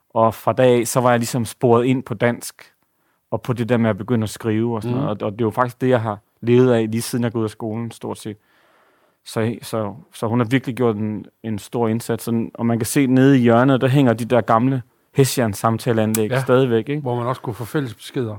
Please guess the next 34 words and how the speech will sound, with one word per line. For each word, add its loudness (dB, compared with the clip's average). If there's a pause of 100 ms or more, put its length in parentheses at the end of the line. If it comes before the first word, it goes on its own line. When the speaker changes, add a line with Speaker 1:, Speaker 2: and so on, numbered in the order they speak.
(100)
Speaker 2:
fra -10
Speaker 1:
Ja, 2
Speaker 2:
instruktørens -2
Speaker 1:
præcis. -2
Speaker 2:
kontor. -6
Speaker 1:
Og 4
jeg 4
kan -2
huske -2
på -4
et -4
tidspunkt, -6
øhm, -6 (840)
så 0
en 2
morgen, 6 (1080)
øh, 0
så -6
kommer 2
Kirsten 0
ind 6
i 2
klasselokalet, 0 (200)
og -2
så, -4 (160)
øhm, -6 (2250)
så -8
siger 0
hun, 4
"Vi 2
skal -12
sætte -2
os -12
ned," -4